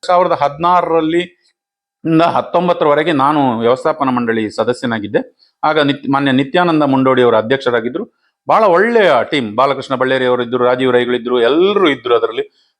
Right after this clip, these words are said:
ಬಹಳ ಒಳ್ಳೆಯ ಟೀಮ್, ಬಹಳ ನಮ್ಗೆ ಎಲ್ರಿಗೂ, ಈಗ ದಕ್ಷಿಣ ಕನ್ನಡದಲ್ಲಿ ಎಲ್ಲರೂ ನಮ್ಮನ್ನ ಅಪ್ರಿಷಿಯೇಟ್ ಮಾಡ್ತಾರೆ ನಮ್ಮ ಟೀಮನ್ನು. ಆ, ನಿತ್ಯಾನಂದ ಮುಂಡೋಡಿ ಅವರು ಬಹಳ ಚೆನ್ನಾಗಿ ಅದನ್ನ ನಡೆಸ್ಕೊಂಡು ಹೋಗಿದ್ದಾರೆ. ಅಲ್ಲ, ಆ ಸಂದರ್ಭದಲ್ಲಿ ನಾವು ದೇವಸ್ಥಾನದ ವ್ಯವಸ್ಥಾಪನಾ ಸಮಿತಿ ಸದಸ್ಯರನ್ನಾಗಿ ಸರ್ಕಾರ ಮಾಡೋದು ದೇವಸ್ಥಾನದ ಹಿತಾಸಕ್ತಿಯನ್ನು ಕಾಪಾಡಿಕೊಳ್ಬೇಕು,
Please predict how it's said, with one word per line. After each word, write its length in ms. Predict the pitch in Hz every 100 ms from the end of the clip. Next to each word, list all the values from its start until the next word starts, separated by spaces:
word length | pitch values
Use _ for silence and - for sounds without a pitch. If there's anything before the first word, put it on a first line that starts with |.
| 135
ಬಹಳ 120 | 165
ಒಳ್ಳೆಯ 420 | 160 190 214 165
ಟೀಮ್, 320 | 143 147 143
ಬಹಳ 180 | 127 175
ನಮ್ಗೆ 260 | 156 151 135
ಎಲ್ರಿಗೂ, 520 | 139 185 202 190 160
ಈಗ 260 | - 135
ದಕ್ಷಿಣ 300 | 127 131 165
ಕನ್ನಡದಲ್ಲಿ 440 | 165 165 160 165 147
ಎಲ್ಲರೂ 340 | 139 170 190
ನಮ್ಮನ್ನ 340 | 165 147 139 127 110 107 117
ಅಪ್ರಿಷಿಯೇಟ್ 460 | - 190 180 -
ಮಾಡ್ತಾರೆ 300 | 123 113 117
ನಮ್ಮ 200 | 110 110
ಟೀಮನ್ನು. 540 | 104 123 110 117 - _ _ _ -
ಆ, 80 | 185
ನಿತ್ಯಾನಂದ 440 | 165 165 208 202
ಮುಂಡೋಡಿ 340 | 190 185 180 175
ಅವರು 220 | 185 143
ಬಹಳ 220 | 131 208
ಚೆನ್ನಾಗಿ 340 | 220 185 170 160
ಅದನ್ನ 220 | 147 139 123 110 110 110
ನಡೆಸ್ಕೊಂಡು 360 | 113 - 110 98
ಹೋಗಿದ್ದಾರೆ. 480 | 95 90 92 _ _ _ _ _ _ -
ಅಲ್ಲ, 120 | 196 190
ಆ 180 | 160
ಸಂದರ್ಭದಲ್ಲಿ 1080 | 190 196 202 208 196 185 139 113 175 - _
ನಾವು 760 | 135 139 170 202 208 208 - _ - 113
ದೇವಸ್ಥಾನದ 680 | 147 196 208 208 196 190 185
ವ್ಯವಸ್ಥಾಪನಾ 640 | 190 147 170 170 190 180
ಸಮಿತಿ 300 | 165 165 156
ಸದಸ್ಯರನ್ನಾಗಿ 640 | 151 147 151 165 151 151 143
ಸರ್ಕಾರ 420 | 139 143 156 135
ಮಾಡೋದು 420 | 131 131 143 131
ದೇವಸ್ಥಾನದ 520 | 127 160 151 143 135
ಹಿತಾಸಕ್ತಿಯನ್ನು 720 | 127 123 160 156 143 131 127
ಕಾಪಾಡಿಕೊಳ್ಬೇಕು, 880 | 120 123 123 110 110 104 107 156 147